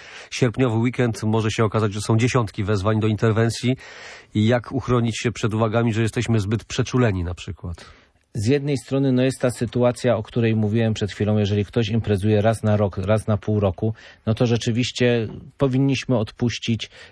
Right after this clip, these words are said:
Speaker 2: y, być może raz w miesiącu też możemy odpuścić, natomiast jeżeli jest to nieustający, jest to jeden ciągły cykl imprezowania i hałasu,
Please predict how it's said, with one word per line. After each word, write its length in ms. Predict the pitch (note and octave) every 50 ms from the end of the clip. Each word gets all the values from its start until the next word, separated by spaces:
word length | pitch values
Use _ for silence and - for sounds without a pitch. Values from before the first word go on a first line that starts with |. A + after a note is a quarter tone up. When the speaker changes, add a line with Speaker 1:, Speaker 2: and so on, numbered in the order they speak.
| - -
Speaker 2:
y, 480 | - G#2+ A2 A2+ A2+ A2 A2 A2 G#2+ F#2+ F#2+ B2 A#2+
być 160 | A#2+ C#3 B2+ C3
może 320 | D3 D3+ C#3 B2 C3 B2
raz 180 | B2+ B2 A2+ A2
w 60 | A2
miesiącu 480 | A#2 A#2 G#2+ - A#2+ A#2 A2 - -
też 260 | - - A#2+ A#2+ A2+ A2
możemy 400 | A#2 A#2 G#2+ A#2+ A2+ A2+ A2+ G#2
odpuścić, 540 | A2 - - - A2+ G#2 - - A2+ - - - - - - _
natomiast 420 | - A2 G#2 - A#2+ B2 A#2+ G#2+ G#2
jeżeli 380 | A2+ G#2+ A2 A#2+ A#2 A2+ A#2
jest 200 | A#2 A2 F#2+ -
to 220 | - - A2 G#2+ - -
nieustający, 1080 | A2 G#2+ A2 A#2 B2+ C3 C3+ B2 - - - B2 A#2 A#2 A2 G2+ F#2 F2 E2 - F#2
jest 160 | F#2 F2+ -
to 120 | - - G#2
jeden 520 | G#2 G2 G#2+ B2 B2+ A#2 C3 B2+ B2 B2 A2+ -
ciągły 580 | - - A#2+ A#2+ B2 A#2+ A2 A#2 A#2 A#2 A#2 A2+ - - - _ _ -
cykl 460 | - - - C#3 A#2 - A#2+ A2+ A2 -
imprezowania 840 | A#2+ B2 A#2+ A2+ A2 A#2 A2+ G2+ A2+ A2+ G2+ A#2 A#2 A#2 A#2 A#2 A2
i 100 | - A#2
hałasu, 560 | G#2+ - A2+ G#2+ G2+ F#2 F2+ - - A2+ B2